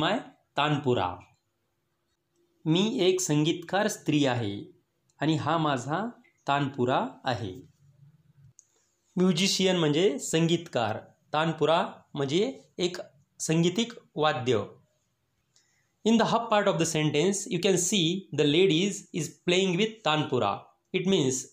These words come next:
she is a musician. And in remaining half part of the sentence, we can see the picture of tanpura. It is an instrument of musician. That's why our final sentence is, "I am a musician,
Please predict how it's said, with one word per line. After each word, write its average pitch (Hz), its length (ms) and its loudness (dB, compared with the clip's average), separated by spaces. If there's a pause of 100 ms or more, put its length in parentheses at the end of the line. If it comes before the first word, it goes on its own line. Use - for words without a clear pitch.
(100)
she 196 180 0
is 180 140 0
a - 20 2 (220)
musician. 139 580 0 (1200)
And 190 100 -2 (120)
in 226 180 4
remaining 214 400 4
half 180 180 0
part 160 200 2
of 147 100 0
the 143 100 2
sentence, 147 500 -2 (220)
we 196 140 -2
can 185 180 4
see 214 200 -2
the 180 120 0
picture 170 320 -2
of 214 100 -2 (360)
tanpura. 139 420 0 (320)
It 185 80 2
is 190 100 2
an 196 100 2
instrument 170 460 2
of 226 160 0 (340)
musician. 147 540 0 (400)
That's 190 300 0
why 147 100 0 (540)
our 165 180 2
final 175 400 2
sentence 147 400 0 (140)
is, 165 260 0 (380)
"I 151 100 0
am 147 120 2
a 135 100 0
musician, 170 640 0